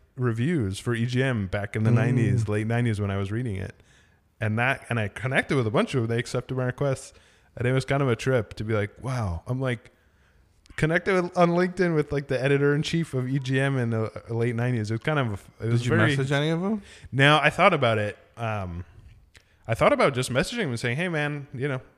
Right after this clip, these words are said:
Speaker 1: I just wanted you to know that magazine made a huge impact on me, and you were a part of that, and I don't think I'd be where I am, all kidding aside,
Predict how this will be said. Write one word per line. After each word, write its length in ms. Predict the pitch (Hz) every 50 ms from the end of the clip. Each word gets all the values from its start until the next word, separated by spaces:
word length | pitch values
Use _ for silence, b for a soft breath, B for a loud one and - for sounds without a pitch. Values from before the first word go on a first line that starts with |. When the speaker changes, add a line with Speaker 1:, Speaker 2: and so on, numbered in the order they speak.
| _ -
Speaker 1:
I 80 | 120 120
just 160 | 127 127 135
wanted 220 | 135 135 131 123
you 80 | 123 120
to 60 | 120
know 320 | 123 127 123 117 110 107 b b b b b b b _ -
that 180 | 113 110 113
magazine 500 | 120 131 147 156 147 131 123 120 110 107
made 160 | 107 113 113 110
a 80 | 107
huge 320 | 104 - - 113 123 123 123
impact 380 | 135 139 131 135 120 107 -
on 140 | 117 110 107
me, 240 | 104 104 104 107 -
and 260 | - 98 90 90 90
you 140 | 92 98 113
were 80 | 113 113
a 60 | 110
part 200 | - 123 123 123
of 40 | 117
that, 160 | 113 110 98
and 100 | 95 101
I 60 | 98
don't 160 | 110 113 110
think 120 | 110 110 110
I'd 120 | 110 107 104
be 100 | 110 113
where 160 | 113 107 107
I 100 | 107 113
am, 260 | 123 120 107 98 95
all 160 | 98 107 107
kidding 260 | - - 127 123 117
aside, 460 | 113 107 - 120 120 110 101 98 95